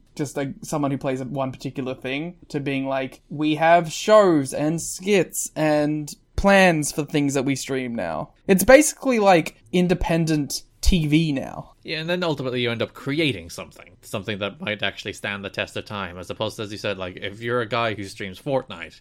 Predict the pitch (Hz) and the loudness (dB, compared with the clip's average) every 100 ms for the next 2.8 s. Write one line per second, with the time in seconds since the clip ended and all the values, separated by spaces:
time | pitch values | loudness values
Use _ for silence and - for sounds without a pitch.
0 | - 196 180 196 147 123 117 - 101 104 | -4 -2 2 0 0 -4 -6 -6 -4 -4
1 | 107 - 127 120 113 113 113 117 113 117 | -6 -12 -14 -8 -4 -2 -2 -4 -6 -12
2 | 117 - - 85 113 110 110 113 | -16 -18 -18 -12 -6 -4 -4 -6